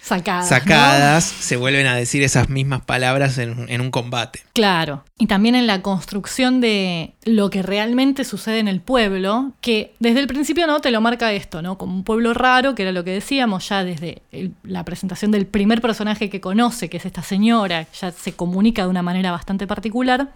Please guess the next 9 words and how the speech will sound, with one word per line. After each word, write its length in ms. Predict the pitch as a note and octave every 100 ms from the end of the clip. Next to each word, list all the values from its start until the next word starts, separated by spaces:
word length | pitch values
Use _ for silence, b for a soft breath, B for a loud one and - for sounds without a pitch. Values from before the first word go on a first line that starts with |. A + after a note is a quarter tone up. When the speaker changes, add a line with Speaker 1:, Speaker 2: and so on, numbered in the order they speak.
| _
Speaker 1:
pero 180 | G#3 A3+
después 320 | A3+ - D#4
cuando 260 | - A3+ G#3
empiezan 420 | G3+ B3+ C4+ B3
a 200 | - G3+
pasar 540 | F#3+ F#3 - C#4+ C4+ -
los 360 | E3+ E3+ E3 -
asesinatos, 920 | - - - G3 A3+ G3 F#3+ C#4 - - - -
va 420 | G#3+ C4+ D4+